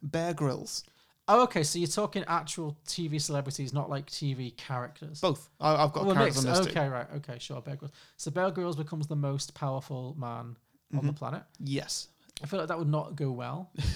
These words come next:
Speaker 1: <laughs>
Speaker 2: I feel like he'd turn us all into, like, weird survivalists who have to eat our own, who have to eat their own poo and
Speaker 1: Oh,
Speaker 2: drink their
Speaker 1: God,
Speaker 2: own piss.
Speaker 1: yeah.
Speaker 2: Yeah. Maybe he becomes, like, a, like, a despot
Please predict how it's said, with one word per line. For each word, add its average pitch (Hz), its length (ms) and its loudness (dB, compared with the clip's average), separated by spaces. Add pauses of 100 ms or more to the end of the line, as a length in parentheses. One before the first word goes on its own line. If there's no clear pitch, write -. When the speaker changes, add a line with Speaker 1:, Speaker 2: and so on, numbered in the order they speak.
(180)
Speaker 1:
<laughs> - 420 -20
Speaker 2:
I 151 80 -6
feel 160 140 0
like 160 100 0
he'd 147 140 0
turn 151 180 0
us 131 100 0
all 135 200 -2
into, 131 180 -2
like, 127 180 -6
weird 120 300 -6
survivalists 123 720 -4
who 143 60 -10
have - 80 -8
to 131 100 -8
eat 123 80 -6
our 117 160 -4
own, 120 180 -8
who 120 60 -6
have 123 120 -6
to 131 120 -8
eat 120 60 -10
their 120 100 -8
own 113 100 -6
poo 135 160 -6
and 131 140 -2
Speaker 1:
Oh, 123 80 -2
Speaker 2:
drink 123 140 -4
their 127 100 -6
Speaker 1:
God, 123 160 -2
Speaker 2:
own 123 60 0
piss. 127 80 -2
Speaker 1:
yeah. 127 220 2
Speaker 2:
Yeah. 131 200 -6 (800)
Maybe 196 200 0
he 196 60 2
becomes, 180 240 -2
like, 156 140 -2
a, 170 80 -4 (280)
like, 147 140 -4
a 147 60 2
despot - 640 -4